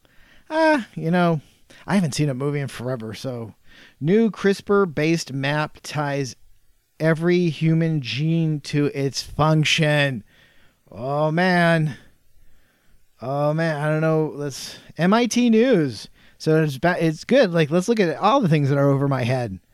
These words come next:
Use the single cell sequencing tool, fancy word, uh, every express gene. Well, you know what? I'm glad if they're doing this, I don't know. You know, it's, you always got the thing, like, of, like, shifty stuff.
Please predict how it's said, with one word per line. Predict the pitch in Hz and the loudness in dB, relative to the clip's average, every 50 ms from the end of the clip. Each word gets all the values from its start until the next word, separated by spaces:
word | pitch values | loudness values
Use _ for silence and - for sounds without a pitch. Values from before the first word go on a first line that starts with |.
| - - _ _ _ - - _ _ _ _ _ _ | -20 -20 _ _ _ -20 -20 _ _ _ _ _ _
Use | - 131 139 151 147 139 131 | -8 -4 -2 -2 -2 -2 -2
the | 143 | -6
single | 139 - - 196 190 190 185 | -4 -2 0 2 2 2 2
cell | - 202 185 | 2 0 0
sequencing | 180 - 185 180 180 180 170 - 170 170 160 | 0 0 0 -2 0 0 0 0 0 0 0
tool, | - - 165 165 165 160 156 156 151 147 143 143 139 - _ | 0 0 2 2 4 4 2 2 2 2 2 0 -2 -4 _
fancy | _ - 165 165 165 - - 156 | _ 0 0 2 2 2 2 2
word, | 139 147 156 151 151 139 139 135 127 - _ _ _ _ _ _ _ - | 2 2 2 2 2 0 0 -2 -4 -8 _ _ _ _ _ _ _ -10
uh, | 143 139 135 123 98 110 | -8 -8 -8 -8 -8 -4
every | 151 160 160 170 170 165 | -4 -2 0 2 0 0
express | 151 135 - - - - 147 147 135 - | 0 -2 -6 -8 -6 -4 -2 -2 -2 -4
gene. | - 143 147 147 139 131 127 110 107 98 - - _ _ _ - - - _ _ _ _ _ _ - _ _ - _ | -4 -2 -2 0 0 -2 -4 -6 -8 -10 -14 -18 _ _ _ -20 -20 -20 _ _ _ _ _ _ -20 _ _ -12 _
Well, | - 175 226 220 240 | 2 2 4 4 6
you | 262 269 | 4 4
know | 262 254 | 6 6
what? | 247 247 233 - | 4 4 4 4
I'm | 180 180 | 2 2
glad | 165 165 226 262 247 226 190 - | 4 4 4 4 4 4 2 0
if | - 175 180 | -2 -2 0
they're | 247 247 226 | 0 0 0
doing | 196 254 240 233 226 214 | 0 0 2 2 2 2
this, | 208 208 208 185 190 | 2 2 2 0 0
I | - 160 175 | -2 -2 0
don't | 185 185 175 | 2 2 2
know. | 160 151 143 143 127 87 | 2 0 0 -2 -4 -4
You | - 180 | -2 0
know, | 190 190 180 180 | 2 4 4 4
it's, | 175 180 180 165 175 | 4 2 0 0 0
you | 185 202 | 2 4
always | 220 220 220 202 | 4 4 4 2
got | 185 202 180 160 | 2 0 0 0
the | - 143 | -4 -4
thing, | - 165 165 156 151 151 151 143 127 - - - - - - - - - | -2 -2 -2 0 -2 -2 -4 -4 -4 -6 -6 -6 -8 -8 -10 -16 -12 -4
like, | - 151 160 156 151 147 120 - - - - - - - | 0 2 2 4 2 2 -2 -6 -10 -12 -12 -14 -8 -2
of, | 156 165 160 139 | 0 0 0 0
like, | 147 160 156 135 | 0 -2 -2 -2
shifty | - - - 190 180 - - 185 170 165 | -2 -2 0 0 0 0 -2 -2 -2 -2
stuff. | - - - 165 156 151 151 143 - - - - | -2 -2 0 0 2 2 0 -2 -4 -8 -14 -20